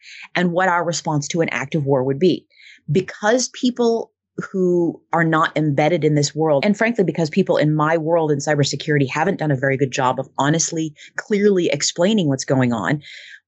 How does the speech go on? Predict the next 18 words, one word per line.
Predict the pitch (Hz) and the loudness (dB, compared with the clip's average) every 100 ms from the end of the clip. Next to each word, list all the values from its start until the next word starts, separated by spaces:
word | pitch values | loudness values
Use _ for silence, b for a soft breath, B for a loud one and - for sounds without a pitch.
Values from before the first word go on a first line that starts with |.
| _ _ | _ _
what | 170 190 - | 0 2 2
we | 185 | -4
have | 160 135 190 | -2 -4 -2
right | 175 175 | -2 0
now | 165 175 175 | 0 0 2
is | 165 | 2
a | 165 | 0
lack | 160 165 175 214 | 0 0 -2 -2
of | 202 - | -2 -2
understanding | 165 151 - 160 160 | 0 0 0 0 2
on | 147 | 2
the | |
global | 143 160 156 | 2 2 2
stage | 151 - 156 147 | -2 0 0 2
of | 135 | 0
what | 156 - - | 0 -2 -4
could | - 185 | 0 0
constitute | - 185 208 - 147 - 127 | -2 -2 0 0 -4 -4 -8